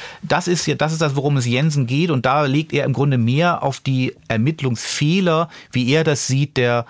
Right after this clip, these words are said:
der Polizei, sozusagen die Pfadabhängigkeit, die dann durch, durch falsche Weichenstellungen in der Ermittlungsarbeit, äh, entstanden ist. Das ist ihm eigentlich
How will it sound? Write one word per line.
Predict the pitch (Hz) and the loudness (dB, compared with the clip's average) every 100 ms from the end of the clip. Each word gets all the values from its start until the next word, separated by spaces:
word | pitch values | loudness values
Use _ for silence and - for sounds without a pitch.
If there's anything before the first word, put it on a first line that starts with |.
| - - | -12 -4
der | 120 | -2
Polizei, | - 123 120 - 120 120 147 170 - - - | 0 0 0 0 0 2 0 -2 -4 -12 -8
sozusagen | 127 127 120 | -2 0 0
die | 117 | -2
Pfadabhängigkeit, | - 120 160 - 113 123 120 113 - 113 127 131 - - | 0 2 0 -2 -2 0 0 -2 -2 0 0 -4 -8 -6
die | 123 | -2
dann | 123 117 117 | 0 0 0
durch, | 117 113 - - | -2 -2 -8 -6
durch | 113 | -6
falsche | - 110 120 127 127 | -2 -2 -2 -2 -2
Weichenstellungen | 104 101 139 139 - 120 120 120 117 113 | 0 -2 -2 -2 -2 -2 0 0 0 0
in | - 117 | -2 -2
der | 110 | 0
Ermittlungsarbeit, | 117 160 127 113 - 95 104 107 101 107 - | 0 0 -2 -2 -2 -4 -2 -2 -2 -4 -8
äh, | 110 110 | -6 -4
entstanden | - 107 - 110 117 110 | -2 -4 -2 -2 0 -2
ist. | 110 - | -2 -4
Das | 120 | -4
ist | 139 - | -6 -4
ihm | 127 | -4
eigentlich | 120 117 117 110 | -2 -2 -4 -6